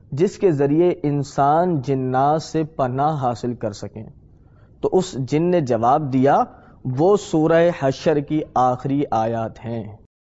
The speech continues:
مدنی چینل کے ناظرین، سورہ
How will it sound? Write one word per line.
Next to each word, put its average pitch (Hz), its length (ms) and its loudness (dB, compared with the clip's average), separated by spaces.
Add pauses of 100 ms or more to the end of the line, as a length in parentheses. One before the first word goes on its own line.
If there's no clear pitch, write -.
(800)
مدنی 190 260 2
چینل 196 240 4
کے 165 100 2
ناظرین، 139 480 2
سورہ 170 280 2